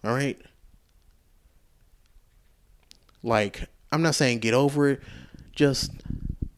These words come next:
don't use it as an icebreaker. Why is it a, why the, why the f-, yeah, I talked about this on Instagram. <laughs> Why the fuck are you using it as a, as an icebreaker?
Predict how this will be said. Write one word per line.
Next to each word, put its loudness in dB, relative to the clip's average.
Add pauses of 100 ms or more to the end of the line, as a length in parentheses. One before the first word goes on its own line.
(440)
don't 8
use 6
it 8
as 4
an 2
icebreaker. 2 (160)
Why 8
is 8
it 4
a, 0
why 2
the, 6
why 6
the 6 (220)
f-, 4
yeah, 10
I 8
talked 6
about 4
this 2
on 0
Instagram. -2 (1000)
<laughs> -6 (1500)
Why 2
the 6
fuck 4
are 4
you 2
using 6
it 4
as 4
a, 0 (500)
as 0
an -4
icebreaker? 0